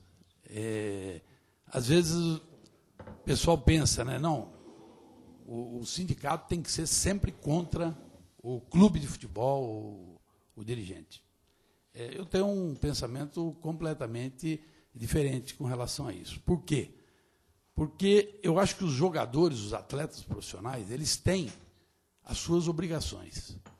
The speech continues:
E todas as vezes que nós conversamos com os jogadores, eu tento passar isso aos jogadores, porque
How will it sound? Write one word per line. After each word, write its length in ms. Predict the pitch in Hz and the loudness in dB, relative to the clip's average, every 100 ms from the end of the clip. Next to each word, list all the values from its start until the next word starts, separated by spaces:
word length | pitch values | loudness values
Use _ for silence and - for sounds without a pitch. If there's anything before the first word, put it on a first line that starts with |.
| _ _ - | _ _ -16
E 100 | - | -14
todas 300 | 147 240 190 | 2 2 6
as 100 | 185 | 4
vezes 200 | 165 175 | 6 4
que 80 | - | 2
nós 180 | 151 - | 0 0
conversamos 600 | - 139 107 - 123 117 | -4 -4 -4 -4 -6 -8
com 100 | 117 | -10
os 100 | 107 | -8
jogadores, 760 | 113 98 92 131 127 82 - - _ _ _ | -6 -6 -4 -2 -2 -6 -10 -10 _ _ _
eu 120 | 117 | -12
tento 300 | - 175 - | 0 -2 -2
passar 580 | - 175 - - 175 151 | -2 0 2 2 2 4
isso 260 | 156 - 101 | 0 -2 -6
aos 140 | 98 | -6
jogadores, 680 | 98 95 92 139 120 - - _ _ - - _ _ _ | -8 -8 -2 -2 -2 -8 -18 _ _ -20 -20 _ _ _
porque 680 | - 131 - 165 165 156 | -2 -2 0 4 6 4